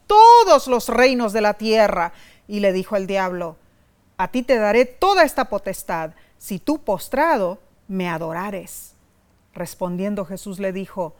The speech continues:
"Vete de mí, Satanás, <clears throat> porque escrito está, 'Al Señor tu Dios adorarás y a Él solo servirás'". Y le llevó a Jerusalén y le puso sobre el pináculo del templo y le dijo:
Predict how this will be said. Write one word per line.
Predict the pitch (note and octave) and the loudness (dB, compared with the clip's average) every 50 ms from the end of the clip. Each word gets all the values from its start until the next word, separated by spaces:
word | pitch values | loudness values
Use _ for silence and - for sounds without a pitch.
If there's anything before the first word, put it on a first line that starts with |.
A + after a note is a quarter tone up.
| _ _ _ _ _ - | _ _ _ _ _ -6
"Vete | F#3 F3+ A#3+ D4 F4 - - A3 G3 | 2 6 6 6 6 4 0 -2 0
de | F3 E3+ E3 | 0 -2 -4
mí, | F3 F3+ G3 F#3 | -4 -6 -6 -8
Satanás, | - - G3+ F3+ - - F3+ F3 F3 F3 F#3 G3+ - - - - - _ | -8 -8 -10 -8 -8 -8 -8 -8 -8 -10 -10 -10 -10 -12 -12 -12 -16 _
<clears throat> | _ _ _ _ _ - | _ _ _ _ _ 0
porque | B3+ B3 A#3+ B3 C4 | 2 2 2 2 0
escrito | B3 B3 - - F4 F#4 G4 - - C#4 | 0 0 0 0 2 2 2 4 4 4
está, | A#3 G#3 - - - G#3+ G3+ G#3+ G#3+ A3 _ _ _ _ _ _ _ _ _ _ _ _ _ _ _ _ - | 4 4 0 -4 -2 -2 -2 -2 -2 -8 _ _ _ _ _ _ _ _ _ _ _ _ _ _ _ _ -2
'Al | A#3 A#3 B3 B3 - | 0 2 2 2 2
Señor | - C4+ B3 A#3 A#3 B3+ D4 E4+ F#4 F4+ | 2 2 4 4 4 4 4 4 4 2
tu | - F4 D#4+ | -4 -4 -4
Dios | C4+ C4 C4 B3+ A#3+ - B3+ | -2 0 0 0 0 0 -4
adorarás | A#3+ A3+ G#3+ G#3 F#3+ F3+ F3+ F#3 F#3+ G3+ - - - | -2 -2 -2 -2 -2 -2 0 0 0 0 -2 -6 -2
y | C4+ A3+ C#4 | 2 4 6
a | C4 A#3 B3 | 6 6 6
Él | C#4+ E4+ F#4 F4 | 6 4 4 -2
solo | - - - - G3+ G#3+ G#3+ G3+ F#3+ | -6 -8 -10 -8 -6 -6 -6 -6 -8
servirás'". | - - G#3 F#3 E3+ E3 E3 D#3 D#3+ D#3 D3+ - - - - _ _ _ _ _ _ _ _ _ _ _ _ _ _ _ _ - | -10 -8 -10 -10 -10 -10 -12 -12 -12 -14 -14 -14 -16 -16 -18 _ _ _ _ _ _ _ _ _ _ _ _ _ _ _ _ -8
Y | G#3 F#3 | -4 0
le | F#3+ F#3+ F#3 | 0 0 2
llevó | F#3 F#3+ F#3 F#3+ A#3 C#4+ D#4 | 2 0 0 4 4 4 4
a | C#4 | 4
Jerusalén | - - A3 F#3 F3+ D#3+ - - E3 E3 G#3 C#4 D4+ B3+ F#3+ - - - - _ - | 2 -2 -4 -6 -6 -8 -12 -12 -6 -2 0 0 0 0 -4 -8 -12 -20 -20 _ -4
y | C4+ C4+ | 0 4
le | C4+ C4 B3 | 6 6 4
puso | B3+ - F4 F4+ - F4+ D#4 | 4 0 -6 -6 -4 -6 -6
sobre | - - C4+ B3 A3+ A3+ A3 | -2 0 0 0 2 2 0
el | G#3+ G#3 G3+ | 0 0 -2
pináculo | - - G#3+ G#3+ C4+ E4+ F#4 F4+ - B3 A3+ G#3+ G3+ | -4 -4 -2 0 0 0 0 -2 -2 -2 -2 0 0
del | F#3+ G3 F#3+ F#3 - | 0 -2 -2 -2 -2
templo | - C#4 D#4+ E4+ D#4+ - C4 A#3 | -4 -4 -2 -4 -4 -4 -2 -2
y | A3+ A3 | -2 -2
le | A3 A3+ G#3+ | -2 -4 -4
dijo: | C4 C4+ - - C#4 A#3+ G3 - | -4 -6 -6 -4 -4 -4 -4 -6